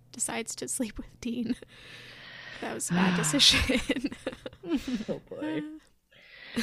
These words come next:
Speaker 2: Yeah, let's not talk about that. <laughs>
Speaker 1: Yeah. <laughs>
Speaker 2: But yeah, I think also, yeah,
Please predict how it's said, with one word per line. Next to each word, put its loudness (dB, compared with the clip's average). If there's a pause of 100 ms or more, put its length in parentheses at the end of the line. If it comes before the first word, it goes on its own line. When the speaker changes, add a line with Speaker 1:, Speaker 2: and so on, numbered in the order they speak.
(120)
Speaker 2:
Yeah, 8
let's 4
not 12
talk 8
about 6
that. 6
<laughs> 4 (540)
Speaker 1:
Yeah. 6 (240)
<laughs> 10 (920)
Speaker 2:
But 10
yeah, 10
I 6
think 0 (680)
also, 8
yeah, 8